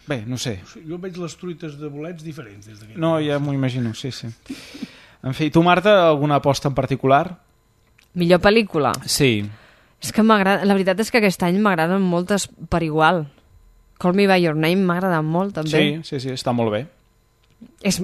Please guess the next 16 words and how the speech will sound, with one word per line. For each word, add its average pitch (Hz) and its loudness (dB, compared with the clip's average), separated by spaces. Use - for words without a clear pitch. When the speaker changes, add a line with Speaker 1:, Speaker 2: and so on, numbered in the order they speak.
Speaker 3:
és 175 0
valenta. 165 2
Speaker 1:
Mm. 131 -6
Speaker 3:
El 175 -4
tema 180 2
que, 180 2
que, 165 -2
que 180 -2
expressa 170 -4
és, 180 -2
és 156 -4
molt 170 -2
val-, 131 -4
és 139 -8
molt 165 -4
valent. 143 -2